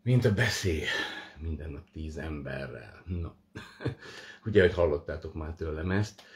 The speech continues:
Én garantálom nektek, én nem szoktam ilyet mondani, de garantálom nektek, ha ezt megcsináljátok, és ma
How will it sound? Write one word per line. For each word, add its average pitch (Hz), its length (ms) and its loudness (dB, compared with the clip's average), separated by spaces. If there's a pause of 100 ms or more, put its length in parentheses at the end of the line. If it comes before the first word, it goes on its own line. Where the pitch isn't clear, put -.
(520)
Én 104 160 2
garantálom 90 800 4
nektek, 95 560 -2
én 95 100 -2
nem 98 100 2
szoktam 87 280 -4
ilyet 82 180 -2
mondani, 82 360 -2
de 80 100 -2
garantálom 82 640 0
nektek, 82 380 -6
ha 73 120 -8
ezt 78 180 -8
megcsináljátok, 78 1080 -6
és - 140 -10
ma 82 320 -6